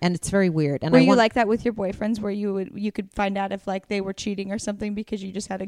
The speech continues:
Speaker 2: keen sense for
Speaker 1: No, when I was dating, I was so naive and dumb,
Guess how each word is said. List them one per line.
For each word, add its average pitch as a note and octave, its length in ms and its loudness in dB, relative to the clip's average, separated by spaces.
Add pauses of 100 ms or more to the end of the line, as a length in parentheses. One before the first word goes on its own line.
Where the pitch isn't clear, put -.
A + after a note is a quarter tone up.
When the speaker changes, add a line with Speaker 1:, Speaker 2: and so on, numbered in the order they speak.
(120)
Speaker 2:
keen A3 280 0
sense G#3 380 -4
for G#3 340 -4
Speaker 1:
No, F3 280 6
when F#3 160 6
I G#3+ 160 4
was A3 180 2
dating, D#3 560 4
I D#3 140 2
was D3+ 160 4
so D#3+ 400 4
naive C#3+ 640 0
and C3+ 180 -2
dumb, C3+ 380 0